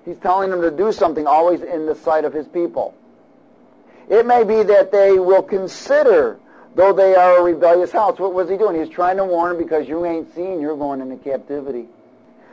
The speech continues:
By day you shall bring out your belongings into, in their sight, as though going into captivity. And at evening you shall go in their sight, like those who go into captivity.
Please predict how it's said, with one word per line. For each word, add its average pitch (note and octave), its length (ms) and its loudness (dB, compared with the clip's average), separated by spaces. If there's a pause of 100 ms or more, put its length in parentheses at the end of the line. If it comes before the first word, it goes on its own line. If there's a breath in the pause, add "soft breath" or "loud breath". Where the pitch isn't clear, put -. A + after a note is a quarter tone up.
(420 soft breath)
By G3 260 4
day C4 280 4
you B3+ 120 0
shall G#3 240 4
bring G#3 260 2
out A3 200 4
your G3+ 140 2
belongings G3 600 2
into, F3 460 -2
in E3+ 140 0
their D#3 180 4
sight, C#3+ 520 0 (580 soft breath)
as E3+ 300 4
though F3+ 340 4
going G#3 400 2
into F3 240 -4
captivity. F3 760 2 (480 soft breath)
And E3 160 0
at E3+ 300 2
evening A3 420 -2
you F3+ 80 -2
shall F3 220 0
go E3+ 300 4 (120)
in F3 220 -2
their C3+ 220 0
sight, A#2+ 440 0 (280 soft breath)
like D3+ 260 0
those F#3 280 4
who F#3 100 0
go D#3 220 2
into E3+ 260 -6
captivity. G3 760 -2